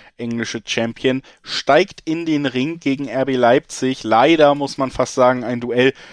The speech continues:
was wir in der jüngeren Vergangenheit halt schon ein paar Mal gesehen haben. Ich find's in der Gruppenphase eigentlich immer schöner, wenn du so, so ein paar Duelle neu zusammengewürfelt hast und nicht immer ungefähr dasselbe. City Leipzig gab's schon ein paar Mal jetzt. Und ja,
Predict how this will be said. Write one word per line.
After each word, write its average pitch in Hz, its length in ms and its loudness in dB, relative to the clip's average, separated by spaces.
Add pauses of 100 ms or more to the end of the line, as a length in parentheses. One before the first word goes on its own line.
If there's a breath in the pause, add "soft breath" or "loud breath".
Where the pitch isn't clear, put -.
(120)
was - 140 -6
wir 123 60 -2
in 120 60 -2
der 117 80 0
jüngeren 123 360 -2
Vergangenheit 120 500 0
halt 117 140 -2
schon 120 140 -6
ein - 20 -12
paar 123 200 2
Mal 123 140 2
gesehen 117 340 -4
haben. 160 200 -2
Ich 135 120 -14
find's 135 200 -4
in 123 80 -2
der 113 80 0
Gruppenphase 120 580 2
eigentlich 117 260 -2
immer 120 160 -4
schöner, 123 360 -2
wenn 117 120 -2
du 117 100 -4
so, 113 220 -6 (360 loud breath)
so - 140 -8
ein 113 80 -4
paar 113 360 4
Duelle 117 480 -4
neu 117 280 0
zusammengewürfelt 135 920 -2
hast 139 240 -2
und 120 80 -10
nicht 120 140 -10
immer 117 420 -2
ungefähr 117 420 -6
dasselbe. 117 540 0 (340 loud breath)
City 127 500 -6
Leipzig 120 560 -2
gab's 123 280 4
schon 151 240 -6
ein 143 60 -14
paar 139 240 -2
Mal 143 300 0
jetzt. 135 420 -4 (340 loud breath)
Und 120 560 -4 (100)
ja, 113 340 2